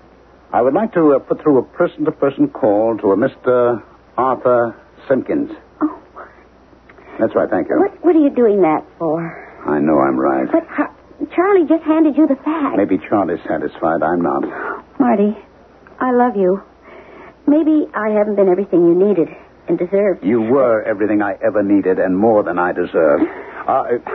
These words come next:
Speaker 1: yes. Thank you, operator. Uh, would you please ring them?
Speaker 2: But, Marty, what is the matter? It has to be something.
Speaker 1: It is. It's a Sora.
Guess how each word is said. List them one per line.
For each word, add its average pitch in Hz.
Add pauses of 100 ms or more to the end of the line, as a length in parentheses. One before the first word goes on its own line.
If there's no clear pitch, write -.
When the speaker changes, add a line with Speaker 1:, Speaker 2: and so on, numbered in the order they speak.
(480)
Speaker 1:
yes. 135 (1200)
Thank 135
you, 98
operator. 65 (1120)
Uh, -
would -
you 131
please 127
ring 71
them? - (160)
Speaker 2:
But, -
Marty, 262
what 254 (120)
is 277
the 254
matter? 247
It 233
has - (120)
to 226
be 190
something. 240
Speaker 1:
It -
is. 104 (520)
It's -
a 92 (140)
Sora. 69